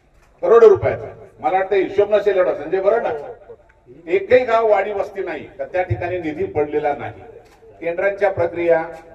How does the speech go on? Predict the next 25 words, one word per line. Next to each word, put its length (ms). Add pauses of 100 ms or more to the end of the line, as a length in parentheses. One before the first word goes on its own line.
(300)
एका, 340 (100)
एकाच 400
टेंडरवर 480
एक 200 (140)
दहा 180
दहा 120
जणांनी 300
भरलेले 380
आहेत. 280 (240)
हौशे, 360
गौशे, 380
नवशे 360
सगळे 280
येतात 260
त्या 140
टायमाला, 300
टेंडरच्या 480
टायमाला. 420 (600)
पण 100
निवडणुकीला 580
कोण 300
नसतोय, 280 (200)
प्रसंगाला 520
कोणी 220
नसतोय. 320